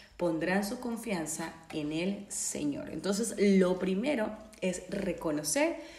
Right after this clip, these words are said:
que no estoy bien. Cuando yo entiendo, ok, espérate, llevo más de una semana, dos, tres, cuatro, cinco meses, eh, llevo mucho tiempo, yo tengo que saber que, que no estoy bien. Eso es sumamente importante. Lo segundo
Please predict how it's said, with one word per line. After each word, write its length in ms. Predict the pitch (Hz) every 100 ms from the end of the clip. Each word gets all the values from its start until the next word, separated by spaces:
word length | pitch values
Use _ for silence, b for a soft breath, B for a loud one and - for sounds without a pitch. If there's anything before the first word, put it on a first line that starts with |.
| B -
que 140 | 180
no 100 | 151
estoy 300 | 147 - -
bien. 220 | - -
Cuando 260 | - 175 175
yo 220 | 170 214
entiendo, 580 | 277 311 294 262 190 -
ok, 100 | -
espérate, 640 | 226 165 151 - 156 151 143
llevo 200 | 151 175
más 240 | 190 190
de 80 | 196
una 220 | 190 190
semana, 420 | 190 156 143 147
dos, 240 | 147 151 -
tres, 220 | 160 -
cuatro, 260 | 165 165 151
cinco 440 | - 214 220 208
meses, 420 | 190 185 170 165 - B B B -
eh, 260 | 170 170 165
llevo 200 | 180 185
mucho 440 | 190 214 233 233
tiempo, 300 | 220 202 202
yo 120 | 196
tengo 200 | - 156
que 140 | 156 190
saber 440 | 214 202 202 208
que, 280 | 208 185 -
que 180 | - 165
no 120 | 139
estoy 340 | 311 311 - 151
bien. 240 | 147 - -
Eso 200 | 190 196
es 180 | -
sumamente 440 | - 269 262 254 254
importante. 640 | 254 220 - - - 143
Lo 100 | 180
segundo 560 | 202 202 262 285 381